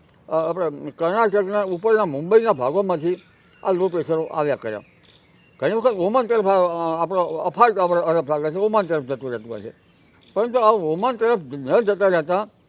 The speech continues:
આ સિસ્ટમ લગભગ ઘણા કિલોમીટર દૂર પશ્ચિમ સૌરાષ્ટ્રના ભાગમાં આવી, ત્યારે દક્ષિણ સૌરાષ્ટ્રના ભાગમાં આવી, અને આ સંતા કોકડીના કારણે આ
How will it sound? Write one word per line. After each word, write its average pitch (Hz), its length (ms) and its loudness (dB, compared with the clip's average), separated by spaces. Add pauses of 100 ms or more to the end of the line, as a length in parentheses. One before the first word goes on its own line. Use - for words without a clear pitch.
(280)
આ 220 120 2
સિસ્ટમ 196 460 0 (460)
લગભગ 165 340 -4
ઘણા 151 260 0
કિલોમીટર 190 540 -2
દૂર 190 280 0 (480)
પશ્ચિમ 240 280 -2
સૌરાષ્ટ્રના 208 480 2
ભાગમાં 139 320 0
આવી, 117 120 -8
ત્યારે 202 440 0
દક્ષિણ 202 320 2
સૌરાષ્ટ્રના 196 420 2
ભાગમાં 135 320 -2
આવી, 117 180 -8 (440)
અને 220 180 -2
આ 208 180 4
સંતા 165 420 -2
કોકડીના 185 460 -2
કારણે 151 440 -4 (560)
આ 180 280 0